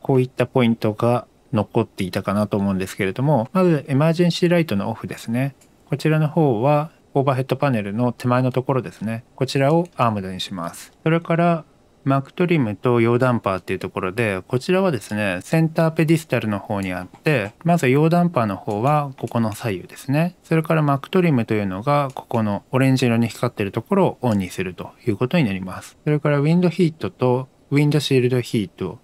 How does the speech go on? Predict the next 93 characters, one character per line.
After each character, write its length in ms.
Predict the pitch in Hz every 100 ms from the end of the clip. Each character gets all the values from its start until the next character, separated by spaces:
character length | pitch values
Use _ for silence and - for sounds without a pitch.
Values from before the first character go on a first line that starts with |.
| _
こ 80 | -
れ 100 | 151
の 300 | 156 175 160 -
R 260 | 131 127 127
サ 200 | - 117
イ 60 |
ド、 100 | 98
レ 100 | 101
フ 80 | 98
ト 80 | -
サ 160 | 98 120
イ 60 |
ド 140 | 98 98
と 140 | -
い 40 |
う 40 | 92
こ 60 |
と 140 | 117 175
で、 240 | 180 90
左 160 | - 127
右 180 | 104 95
そ 140 | 110
れ 100 | 95
ぞ 120 | 98
れ 80 | 87
で 120 | 85
す 120 | -
ね、 180 | 139 151 - _ -
オ 80 |
ン 80 | 110
に 100 | 98
し 80 | 85
て 120 | -
い 80 | 85
き 120 | -
ま 180 | 98 80
し 180 | - -
ょ 240 | 135 90
う。 260 | - _ _
こ 80 | 151
ち 140 | -
ら 120 | 147 -
オ 100 | 151
ー 20 |
バ 120 | 156
ー 40 | -
ヘ 60 |
ッ 40 | 165
ド 100 | 160
パ 140 | 165
ネ 80 | 143
ル 80 | 107
の 120 | 120
一 200 | 107 135
番 160 | 120 117
右 240 | 113 131
側 160 | 139 135
の 80 |
と 100 | 135
こ 140 | 131 139
ろ 80 | 110
で 80 |
す 100 | 92
け 80 | -
れ 100 | 87
ど 120 | 82
も、 260 | 131 156 110 -
こ 80 | -
こ 140 | - 143
の 100 | 139
部 120 | 135
分 240 | 113 107
の 260 | 147 165 160 -
ス 80 | 135
イ 60 |
ッ 60 | 123 -
チ 200 | - 127
を 120 | 135 -
入 120 | 117 113
れ 60 |
て 160 | - 117
い 80 | 101
く 160 | -
と 80 | 123
い 80 | 101
う 80 | 101
こ 160 | -
と 100 | -
な 120 | 104 85
ん 60 |
で 60 | 80
す 180 | - - _
が、 360 | 131 120 98